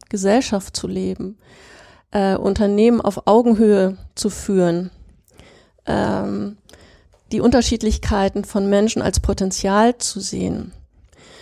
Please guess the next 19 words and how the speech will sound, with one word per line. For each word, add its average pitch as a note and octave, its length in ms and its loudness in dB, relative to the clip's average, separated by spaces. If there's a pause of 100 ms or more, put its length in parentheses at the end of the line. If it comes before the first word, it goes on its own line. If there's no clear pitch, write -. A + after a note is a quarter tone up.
(180)
Das - 160 -4
ist - 260 -2
in A3 140 0
den A3 100 4
letzten A#3 440 2
fünfzig - 560 0
Jahren, G3+ 400 2
ist - 240 -4
da F#3+ 120 2
so G#3+ 280 0
viel A#3 640 -2 (340)
an A3 140 2
Entwicklung G#3+ 480 0
gewesen F#3 580 -4
und F#3 120 -2
im F#3+ 100 -2
Vergleich G#3 480 0
zu - 140 -4
unserer, G#3 400 0